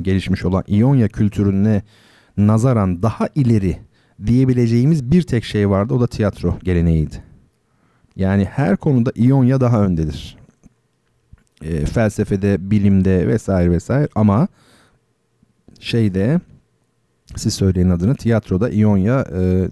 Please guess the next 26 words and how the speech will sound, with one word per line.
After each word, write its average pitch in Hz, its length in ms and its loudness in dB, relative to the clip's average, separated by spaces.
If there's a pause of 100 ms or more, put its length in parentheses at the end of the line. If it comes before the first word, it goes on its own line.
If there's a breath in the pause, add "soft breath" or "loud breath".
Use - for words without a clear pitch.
değil 101 420 -2
Yunan, 107 440 0
e, 87 60 -4 (260)
anakarası 95 560 -2
daha 107 220 0
önde. 92 300 -2 (840)
Ama 127 200 0
bizim 127 220 2
köklü 135 320 -2
bir 123 60 2
tiyatro 123 340 -2
geleneğimiz 113 540 2
var. 95 320 -6 (1400 soft breath)
E, 87 280 -2
onu 107 260 0
tiyatronun 107 400 0
içinde 101 260 0
olanlar 101 280 2
tabii 92 220 -4
çok - 260 -4
çok - 240 -6
daha 92 300 -2 (460 loud breath)
detaylı 90 460 0
bir 90 60 -4
şekilde 92 280 -2
yaşayarak 90 680 -2